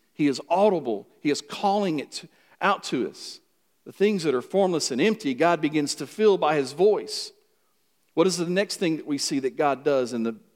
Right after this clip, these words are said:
very brief passages? He separates. God in his plan has designed not only to have something that's, that's void and empty and formless to give it structure, but he speaks and he brings division.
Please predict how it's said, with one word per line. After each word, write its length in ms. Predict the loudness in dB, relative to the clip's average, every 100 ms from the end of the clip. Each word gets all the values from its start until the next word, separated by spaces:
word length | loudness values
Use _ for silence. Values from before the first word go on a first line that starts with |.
| _
very 300 | 0 2 2
brief 380 | 0 0 0 -2
passages? 540 | -6 -6 -4 -6 -6 -10 _ _ _
He 120 | -12
separates. 1000 | -8 -8 -6 -6 -6 -8 -12 _ -20 -20 _ _ _ _ _ _ _ _ _ _ _ _ _ _ _ _ 0
God 420 | 4 6 6 4
in 80 | 2
his 220 | -2 -4
plan 480 | -4 0 2 2 0
has 160 | -2 -2
designed 720 | -4 0 0 0 -2 -4 -8 -16 -10 -2
not 140 | 2
only 200 | 2 2
to 140 | 2
have 240 | 2 2 2
something 340 | 0 0 0
that's, 220 | 0 -2 -8 -20 _ 2
that's 200 | 2 2
void 480 | 4 6 8 6 4
and 160 | 4
empty 400 | 4 2 0 -2
and 100 | -2
formless 840 | -4 2 4 4 2 -2 -4 -6 -8 _ _
to 120 | -4 -2
give 300 | 2 2 2
it 140 | 0
structure, 640 | -4 0 2 2 0 0
but 100 | 0
he 100 | -2
speaks 400 | -4 -4 -4 -4
and 100 | -4
he 100 | -4
brings 300 | -2 -4 -4
division. 640 | -4 0 2 2 -4 -10